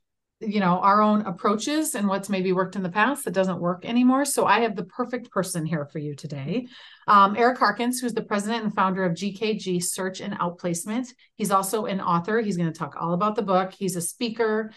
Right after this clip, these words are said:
um, and he's a swearer. So I don't think that's in your LinkedIn bio, um, but I do love a good swear word,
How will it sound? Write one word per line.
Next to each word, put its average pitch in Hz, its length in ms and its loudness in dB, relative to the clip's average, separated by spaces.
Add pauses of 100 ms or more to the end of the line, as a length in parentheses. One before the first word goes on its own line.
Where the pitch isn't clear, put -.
(400)
um, 196 440 6 (240)
and 196 520 2
he's 220 280 -4
a 202 60 -2
swearer. 170 640 -2 (260)
So 233 200 2
I 220 80 8
don't 247 180 6
think 302 140 2
that's 247 220 2
in 214 100 -2
your 202 140 0
LinkedIn 190 560 -2
bio, 147 560 -6 (400)
um, 196 420 8
but 208 400 6 (380)
I 196 120 6
do 214 480 4
love 185 340 2
a 185 60 -2
good 175 180 -2
swear 170 260 -4
word, 226 400 0